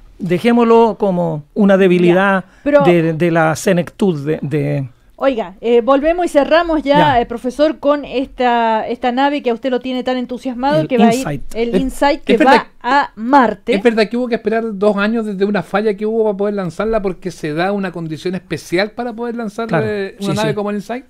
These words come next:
Speaker 1: Sí, señor. Lo que pasa es que como esto es un carrusel donde Marte da vuelta alrededor del Sol en dos años y la Tierra da vuelta alrededor del Sol en un año.
Speaker 3: Mm.
Speaker 1: Entonces, cada dos años vuelven a estar los tres alineados, el Sol, la Tierra y Marte.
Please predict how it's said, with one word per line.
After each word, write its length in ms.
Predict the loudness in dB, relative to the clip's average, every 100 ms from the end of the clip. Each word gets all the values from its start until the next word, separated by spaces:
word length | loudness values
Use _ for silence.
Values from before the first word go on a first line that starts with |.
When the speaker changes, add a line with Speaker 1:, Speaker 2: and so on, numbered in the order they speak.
| -10
Speaker 1:
Sí, 160 | -8
señor. 300 | -4 -4 -6 -10 -20 -20 -20 -14
Lo 100 | -2
que 140 | 2 4
pasa 300 | 2 0 -2
es 80 | 0
que 340 | 2 2 2
como 220 | -4 -2 -2
esto 240 | -4 -2
es 40 | -2
un 60 | 0
carrusel 680 | -2 -4 -6 -4 -4 -4 -12 -20 -20 _
donde 320 | -4 -2 0 0
Marte 340 | -2 -2 -4
da 140 | -2
vuelta 400 | 0 0 -2 -2
alrededor 320 | -2 0 -2 -2
del 120 | -6
Sol 240 | -2 -2
en 100 | -2
dos 240 | -2 -4 -4
años 260 | -6 -8 -10 -18 -20 -8
y 100 | -4
la 140 | -4
Tierra 320 | -4 -4 -2
da 120 | -2 -2
vuelta 320 | -2 -4 -4
alrededor 260 | -4 -4
del 140 | -4 -6
Sol 240 | -4 -4
en 80 | -2
un 100 | 0
año. 280 | 0 -2 -8
Speaker 3:
Mm. 160 | -12 -14 -16 -20 -20 -10
Speaker 1:
Entonces, 480 | -4 -4 -4 -6 -10 _ _
cada 380 | -4 -2 0 0
dos 280 | 0 -2 -2
años 360 | 0 0 -4 -10 _ _
vuelven 520 | -8 0 0 2 2 0
a 40 |
estar 420 | -2 -2 -2 -2 _ _ -10
los 340 | -4 -4 -4
tres 240 | -4 -2
alineados, 600 | -2 -4 -4 -4 -4 -8 -14 _ _ -10
el 160 | -8
Sol, 380 | -8 -2 -2 0
la 100 | -4
Tierra 320 | -4 -6 -4
y 40 | -4
Marte. 420 | -6 -8 -14 -20